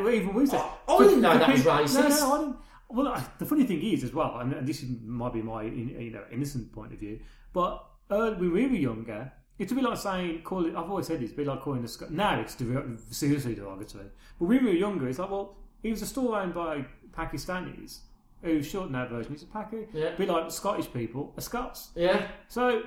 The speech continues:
Speaker 1: when we were younger, maybe there was a bit more into it. Now, of course, it's
Speaker 2: Yeah.
Speaker 1: said in a derogatory, violent way, and it's, you know, it's obviously not acceptable.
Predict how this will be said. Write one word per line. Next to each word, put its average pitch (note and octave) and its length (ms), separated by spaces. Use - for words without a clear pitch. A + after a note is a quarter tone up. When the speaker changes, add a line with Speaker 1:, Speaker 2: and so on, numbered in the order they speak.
Speaker 1:
when A3+ 140
we A#3 60
were G3+ 100
younger, F#3+ 460
maybe G#3 300
there G3+ 80
was F3+ 100
a E3 60
bit B3+ 160
more B3+ 180
into A3 240
it. G3 160
Now, F#3+ 260
of C#3+ 120
course, A#2+ 240
it's F3+ 180
Speaker 2:
Yeah. G3 80
Speaker 1:
said C#3 100
in C#3 100
a C3+ 60
derogatory, C3+ 560
violent B2+ 400
way, A2 340
and A2+ 100
it's, - 200
you C#3+ 100
know, F#2+ 140
it's A2 160
obviously G2+ 280
not G2+ 140
acceptable. E3+ 540